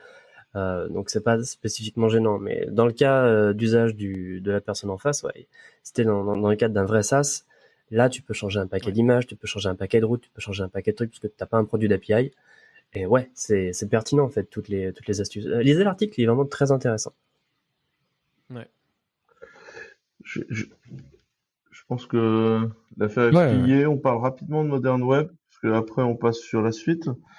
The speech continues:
Speaker 3: Euh, c'est un blog sur Introducing Modern Web. C'est plus une espèce de compilation de guides, si j'ai bien compris.
Speaker 2: En fait, Modern,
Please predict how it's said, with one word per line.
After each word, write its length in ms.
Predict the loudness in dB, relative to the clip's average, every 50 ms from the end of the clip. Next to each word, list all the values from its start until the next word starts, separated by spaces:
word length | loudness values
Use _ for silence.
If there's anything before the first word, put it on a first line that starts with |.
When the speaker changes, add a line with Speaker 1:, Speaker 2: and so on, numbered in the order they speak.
| -20 -20 -20 -20 -20 -20 _ -6 -2
Speaker 3:
Euh, 480 | 0 0 2 2 2 2 2 2 0 -2
c'est 180 | -2 -2 0
un 100 | 2 2 2 0 -4 -8 -4
blog 340 | 0 2 4 4 4 2
sur 260 | 0 0 0 2 2 2
Introducing 560 | 0 0 0 0 0 0 0 -2 0 0 2
Modern 300 | 2 4 4 4 4 4
Web. 200 | 4 2 2 0
C'est 160 | -4 -8 -8
plus 180 | -6 -6 -4 0
une 120 | 0 2
espèce 220 | 2 2 0 0 0
de 80 | 0
compilation 680 | 0 -2 -2 -2 0 2 4 4 2 2 -2 -4 -2 -2
de 180 | 0 0 0 0
guides, 420 | 0 0 0 0 2 0 0 0
si 220 | -4 -8 -6 -2
j'ai 60 | 0 0
bien 120 | 2 0
compris. 140 | 0 2 0
Speaker 2:
En 80 | 0
fait, 260 | 0 0 -2 -2 0 0
Modern, 520 | 0 2 4 4 4 4 4 2 0 -2